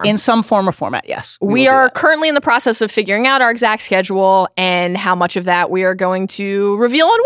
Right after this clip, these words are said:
Speaker 2: when.
Speaker 1: Right.
Speaker 2: But we will be giving you guys as much
Speaker 1: Things
Speaker 2: information
Speaker 1: are,
Speaker 2: as we
Speaker 1: things
Speaker 2: can.
Speaker 1: are certainly coalescing around dates.
Speaker 2: They are.
Speaker 1: It will be quite warm. Certainly not the warmest.
Speaker 2: Not the warmest. Here's one thing I think we can say right now.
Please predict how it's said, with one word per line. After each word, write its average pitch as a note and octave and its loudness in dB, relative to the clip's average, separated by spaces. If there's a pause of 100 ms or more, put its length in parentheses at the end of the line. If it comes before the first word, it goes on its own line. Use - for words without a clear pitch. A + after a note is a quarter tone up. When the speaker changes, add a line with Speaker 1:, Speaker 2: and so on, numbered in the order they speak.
(120)
Speaker 2:
when. D3+ -6
Speaker 1:
Right. C#3+ -2
Speaker 2:
But A#3 2
we C#4 2
will E4 2
be D4+ 0
giving D4+ -2
you C#4+ -2
guys C4 2
as A#3+ -4
much A#3+ 0
Speaker 1:
Things B3 4
Speaker 2:
information D4 4
Speaker 1:
are, C4 4
Speaker 2:
as A#3+ 2
we C4+ 2
Speaker 1:
things C4+ 4
Speaker 2:
can. C#4 6
Speaker 1:
are B3+ 4
certainly A#3 0
coalescing G#3 0
around F3 0
dates. - -4
Speaker 2:
They D#3 -2
are. - 0
Speaker 1:
It G3 -2
will G3 0
be G#3 -2
quite A#3+ 0
warm. C4 2 (320)
Certainly D#4 2
not B3+ 2
the A3+ 2
warmest. E3+ -4
Speaker 2:
Not G3 0
the G3+ -2
warmest. D#3+ -6 (200)
Here's C#5+ 2
one D#4+ 0
thing C4+ 2
I A3 2
think G#3 -2
we G3+ 0
can F3+ -4
say D#3 -4
right B2+ -6
now. G#2+ -8